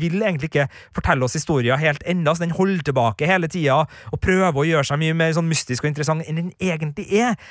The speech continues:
og dermed så blir det en ganske sånn seig og omstendelig prosess, og veldig mye av det den gjør for å liksom sjonkle-, sjonglere konfliktene,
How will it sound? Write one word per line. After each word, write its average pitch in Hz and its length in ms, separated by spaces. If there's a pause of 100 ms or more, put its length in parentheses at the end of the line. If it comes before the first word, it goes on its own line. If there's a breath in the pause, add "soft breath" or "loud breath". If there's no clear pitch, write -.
(160 loud breath)
og 170 40
dermed 160 220
så 196 80
blir 180 260
det 139 80
en 185 140
ganske 160 160
sånn 180 160
seig 185 460
og 190 100
omstendelig 147 560
prosess, 202 420 (380 loud breath)
og 175 100
veldig 165 300
mye 180 400
av 185 100
det 175 160
den 180 220
gjør 156 400
for 175 160
å 175 80
liksom 160 240
sjonkle-, 165 640
sjonglere 160 560
konfliktene, 180 580